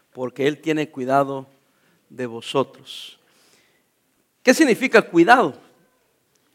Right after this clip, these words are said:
Él es Dios, ¿verdad? Él cuida de nosotros. Pero ¿qué significa cuidado? Significa bíblicamente, hermanos, en este contexto,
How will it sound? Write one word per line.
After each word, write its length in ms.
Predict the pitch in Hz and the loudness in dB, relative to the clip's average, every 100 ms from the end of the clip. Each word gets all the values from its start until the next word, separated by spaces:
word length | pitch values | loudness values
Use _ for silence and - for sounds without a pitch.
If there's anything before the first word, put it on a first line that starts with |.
| - | 4
Él 260 | 220 277 | 6 8
es 240 | 233 - 147 | 4 0 0
Dios, 240 | 220 214 | 4 4
¿verdad? 340 | 135 139 165 - | 2 2 2 2
Él 180 | 185 196 | -4 -4
cuida 300 | - 277 190 | -4 2 2
de 120 | 147 | 0
nosotros. 720 | 135 - 226 - _ - - _ _ _ _ | -6 -4 -6 -6 _ -20 -20 _ _ _ _
Pero 160 | 196 190 | -4 0
¿qué 100 | 294 | 2
significa 460 | 349 302 262 269 | 2 0 4 4
cuidado? 600 | - 202 185 226 185 131 - _ _ _ _ _ _ _ | 4 4 6 6 6 0 -4 _ _ _ _ _ _ _
Significa 840 | - 120 165 165 233 - 240 226 170 | -4 2 2 2 0 8 10 12 8
bíblicamente, 840 | 156 214 240 240 240 233 208 - | 4 -2 -2 2 4 4 2 0
hermanos, 380 | 185 175 208 185 | 0 2 0 -2
en 100 | 165 | -4
este 260 | 180 185 202 | -4 -4 -4
contexto, 680 | 202 190 196 - - 170 | -4 -2 -4 -4 -10 -14